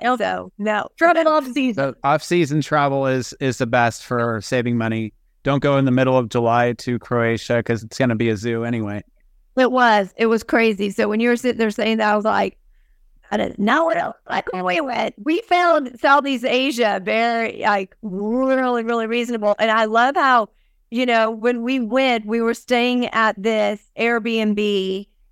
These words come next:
Speaker 2: and we got, and what was one of the crazy things that we'd never heard of, we'd never even really thought about, is, you know, you have to be careful 'cause sometimes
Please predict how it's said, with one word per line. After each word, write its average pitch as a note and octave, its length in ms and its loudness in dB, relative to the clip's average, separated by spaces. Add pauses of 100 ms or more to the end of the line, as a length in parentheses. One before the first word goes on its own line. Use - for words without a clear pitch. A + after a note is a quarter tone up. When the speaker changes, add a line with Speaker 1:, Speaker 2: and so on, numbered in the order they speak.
(120)
Speaker 2:
and G#3+ 800 0
we A3+ 300 -4
got, B3+ 380 2
and A3+ 100 -6
what A#3 180 0
was A3 200 -2
one A#3 180 0
of A#3 60 -2
the B3 120 2
crazy A#3+ 520 -2
things A#3+ 280 0
that - 160 -2
we'd B3+ 280 -2
never A3 340 0
heard F#3+ 200 -2
of, G3+ 140 -2
we'd B3+ 180 0
never C#4 220 2
even A3+ 260 0
really G#3 200 0
thought G3+ 320 0
about, - 440 -4 (440)
is, A3 440 0
you A#3 80 0
know, A3 80 2
you G#3+ 160 4
have A#3+ 140 4
to B3+ 100 -6
be A#3+ 120 -2
careful B3 480 -2
'cause G#3 200 -4
sometimes A3 580 0